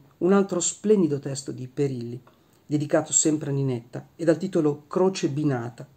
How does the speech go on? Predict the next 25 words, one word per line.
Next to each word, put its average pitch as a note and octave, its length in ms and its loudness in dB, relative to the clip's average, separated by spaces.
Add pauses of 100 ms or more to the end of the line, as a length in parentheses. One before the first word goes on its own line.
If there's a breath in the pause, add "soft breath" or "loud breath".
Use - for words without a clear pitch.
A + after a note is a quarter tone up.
(440 soft breath)
nel G#3+ 180 4
quale D3 260 2
racconta G3+ 460 0
il E3 140 2
dolore F#3 320 6
della D#3+ 180 4
malattia. C#3 580 -2 (760 soft breath)
È - 80 -2
un G#3+ 100 8
resoconto G3+ 580 4
in E3 80 6
forma F#3+ 280 2
di D3+ 140 0
diario C3+ 540 -2 (600 soft breath)
di F#3 80 -2
una G3 120 8
settimana G#3 400 2
di E3+ 100 0
calvario F3 400 2
ospedaliero. C3+ 760 -4 (600 soft breath)
C'è F3 160 -2
la D#3 100 0
crudezza D#3+ 480 -2
del C#3+ 200 -2
male, C3 400 -2